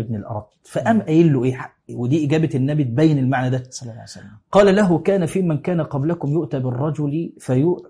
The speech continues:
Speaker 1: ف-، فيوضع في الحفرة ثم يؤتى بالمنشار على مفرق رأسه فيشقه نصفين لا يرده ذلك عن دينه." النبي بيدي حتة جميلة جدًا، جدًا، جدًا،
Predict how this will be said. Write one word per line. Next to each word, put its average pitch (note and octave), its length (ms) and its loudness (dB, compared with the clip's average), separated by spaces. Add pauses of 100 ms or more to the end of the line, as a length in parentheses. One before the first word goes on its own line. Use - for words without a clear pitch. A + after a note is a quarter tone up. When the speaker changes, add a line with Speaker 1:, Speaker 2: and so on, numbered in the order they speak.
(140)
Speaker 1:
ف-، C3 160 -8
فيوضع B2+ 640 -2
في B2 120 -10
الحفرة C3 540 -6
ثم C3 220 -2
يؤتى D3 300 -2
بالمنشار B2+ 600 -4
على B2 180 -6
مفرق D3 420 -8
رأسه E3 360 -4 (320)
فيشقه D#3 720 -2
نصفين E3+ 420 -2
لا C#3+ 140 0
يرده C3+ 480 -2
ذلك B2 260 -4
عن F#2 180 -6
دينه." F#2+ 260 -4 (1500)
النبي G#3 340 6
بيدي D#3+ 680 2 (100)
حتة - 540 -4
جميلة C3 500 2
جدًا، A#2+ 440 -6
جدًا، A2+ 520 -6
جدًا، G#2+ 540 -8